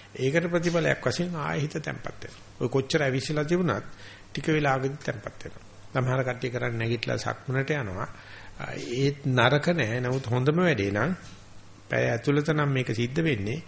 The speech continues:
එහෙමම වාඩි වෙලා ඉඳලා ආයෙසරයක් ආනාපානය අල්ලගෙන නැත්නම් ආනාපානෙ මුල් කරගෙන වැඩ කරන ගියාම ඒක ආයෙ සියුම් වෙලා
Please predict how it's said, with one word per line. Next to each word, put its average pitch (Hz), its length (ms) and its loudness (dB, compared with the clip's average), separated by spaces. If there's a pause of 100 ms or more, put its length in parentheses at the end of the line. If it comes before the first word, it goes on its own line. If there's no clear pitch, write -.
(400)
එහෙමම 147 640 4
වාඩි 131 320 6
වෙලා 110 180 4
ඉඳලා 104 400 2 (640)
ආයෙසරයක් 139 600 0
ආනාපානය 120 460 0
අල්ලගෙන 107 400 0
නැත්නම් - 960 -6
ආනාපානෙ 117 460 2
මුල් 120 220 4
කරගෙන 107 400 0 (1120)
වැඩ 135 240 -2
කරන 131 220 0
ගියාම 117 300 -2
ඒක 143 220 0
ආයෙ 147 280 2
සියුම් 123 320 -2
වෙලා 113 260 -2